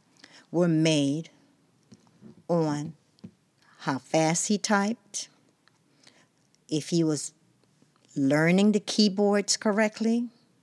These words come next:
and all those different things. If he knew how to delete what he didn't need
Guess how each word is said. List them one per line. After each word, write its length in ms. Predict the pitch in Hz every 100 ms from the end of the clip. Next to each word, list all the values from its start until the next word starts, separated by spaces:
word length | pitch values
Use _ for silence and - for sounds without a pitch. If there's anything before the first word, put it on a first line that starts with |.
| _ _ _ _ _ _
and 160 | 160 160
all 180 | 147 143
those 200 | 151 147
different 360 | 170 165 190 190
things. 500 | 269 180 - - - _ _ _ _
If 240 | 165 156 -
he 480 | - 175 170 170 160
knew 380 | 156 165 175 180
how 420 | 160 147 147 139
to 560 | - - 156 147 143 151 - _ _ _ _ _ - - _ _ _ _ - _ -
delete 880 | 151 160 156 170 208 254 - - - 160 _ _ _ _ -
what 220 | 160 156
he 160 | 180
didn't 360 | 180 175 147 151
need 300 | 180 202 233